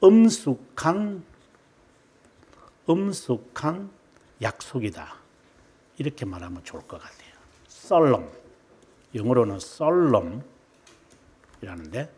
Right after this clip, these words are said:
아주 진지하게 서원하는 것. 이것을 보통 우리가 서원하는, 그래서 하나님께 서원한다.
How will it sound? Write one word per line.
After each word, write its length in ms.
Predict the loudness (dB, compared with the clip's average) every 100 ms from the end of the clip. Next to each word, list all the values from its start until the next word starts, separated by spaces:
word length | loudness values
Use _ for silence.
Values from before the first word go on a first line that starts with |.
| _ -16
아주 220 | -8 -4 -4
진지하게 1000 | -6 -2 4 6 8 6 6 0 -4 -8 -18 _ _ _ _ _ -20 -20 _
서원하는 1200 | -18 -10 -6 -4 -2 -4 -8 -16 -12 -10 -10 -10
것. 220 | -12 -12 _ _ _ _ _ _ _ _ _ _ _ _ _ _ _ 0
이것을 360 | 0 2 -4 -4
보통 380 | -10 -6 -4
우리가 200 | -4 -8
서원하는, 560 | -16 -14 -10 -8 -10 -6
그래서 180 | -6 -4
하나님께 640 | -2 0 2 0 -4 -8
서원한다. 720 | -8 -10 -12 -10 -14 -16 -18